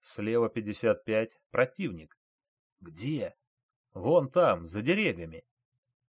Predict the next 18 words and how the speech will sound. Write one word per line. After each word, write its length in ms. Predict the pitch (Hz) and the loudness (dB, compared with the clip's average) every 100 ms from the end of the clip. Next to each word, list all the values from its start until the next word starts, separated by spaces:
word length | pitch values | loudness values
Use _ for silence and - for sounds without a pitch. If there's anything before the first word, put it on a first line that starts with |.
| _ _ _ _ | _ _ _ _
За 180 | 92 101 | -10 -6
деревьями 540 | 120 208 240 226 214 | -4 -2 0 -2 -4
была 300 | 165 113 117 | 0 4 6
тропа, 560 | 131 180 175 90 80 - _ _ _ _ | 6 4 2 0 -2 -6 _ _ _ _
по 100 | 101 | -4
другую 380 | 98 110 127 117 | -4 -2 0 -2
сторону 440 | - 117 107 98 | 0 2 2 0
тропы 600 | 90 85 - 113 160 147 _ | -4 -6 -6 -8 -8 -10 _
ушедший 500 | 104 - 190 202 - | -12 -6 -6 -6 -4
в 20 | |
разведку 500 | 175 110 92 95 - | 2 2 2 -6 -6
дозор. 560 | 104 156 143 87 78 - _ _ _ _ _ _ | -2 0 -2 -6 -12 -14 _ _ _ _ _ _
По 80 | 113 | -6
самой 380 | - 104 113 123 | 0 0 2 0
тропе 460 | 98 92 - 143 | 0 0 -2 -6
передвигался 760 | 156 101 90 92 95 101 - 104 | -4 -6 -4 0 4 4 4 0
отряд 300 | 104 107 - | 4 2 2
противника, 720 | 156 156 202 104 80 - | -6 -6 -8 -10 -10 -10